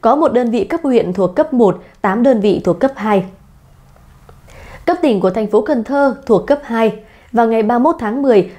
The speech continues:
Cần Thơ ghi nhận hai trăm tám mươi hai ca mắc covid mười chín, số ca mắc cao nhất kể từ ngày mùng tám tháng bảy đến nay. Trong ngày có thêm ba mươi mốt bệnh nhân được xuất viện,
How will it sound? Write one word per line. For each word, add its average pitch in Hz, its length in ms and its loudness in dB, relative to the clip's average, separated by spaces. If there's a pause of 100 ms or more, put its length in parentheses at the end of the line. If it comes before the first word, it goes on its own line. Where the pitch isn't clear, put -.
Cần 240 140 2
Thơ 302 140 2
ghi 285 160 0
nhận 247 260 2
hai 254 200 -2
trăm 262 240 -2
tám 214 200 0
mươi 262 80 2
hai 220 160 0
ca 202 140 -2
mắc 262 120 2
covid 277 300 0
mười 233 200 4
chín, 220 360 2 (300)
số 240 240 2
ca 254 160 0
mắc 302 220 -2
cao 196 200 2
nhất 233 280 2
kể 214 100 2
từ 190 140 -2
ngày 185 200 0
mùng 185 180 0
tám 208 200 -2
tháng 262 160 -4
bảy 233 140 4
đến 208 200 0
nay. 262 160 2 (480)
Trong 269 200 2
ngày 190 280 2
có 156 120 2
thêm 247 260 0
ba 226 160 0
mươi 220 120 2
mốt 302 200 2
bệnh 214 200 2
nhân 196 240 -2
được 170 200 0
xuất 330 180 -4
viện, 220 240 2